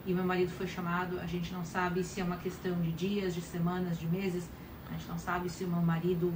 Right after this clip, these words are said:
vai conseguir voltar pro nascimento. Ah, a gente espera que, obviamente, isso termine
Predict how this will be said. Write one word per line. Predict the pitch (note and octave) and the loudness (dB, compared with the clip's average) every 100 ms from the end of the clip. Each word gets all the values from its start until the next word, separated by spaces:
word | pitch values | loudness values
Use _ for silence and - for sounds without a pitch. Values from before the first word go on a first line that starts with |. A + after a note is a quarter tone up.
| E3+ | 0
vai | D#3+ D#3+ | -2 -2
conseguir | F#3 E3+ - E3+ F3 | -4 -6 -4 0 2
voltar | E3+ E3 E3 E3 | 2 -2 -2 -2
pro | E3+ | -2
nascimento. | D#3+ - D#3+ F#3 G3+ - G#3 - - - - - | -2 -4 -4 -2 -2 -2 -6 -6 -6 -8 -8 -6
Ah, | F3 F3 E3+ E3 D#3+ | -2 2 2 2 0
a | E3+ | -2
gente | F#3 | -2
espera | F3 - G3 F3 | -2 -4 -2 0
que, | E3+ - | -2 -2
obviamente, | F3 E3 E3+ D#3+ - | -2 2 2 0 -4
isso | F3+ F#3+ | -6 -6
termine | F3+ E3 E3+ E3 | -4 0 2 2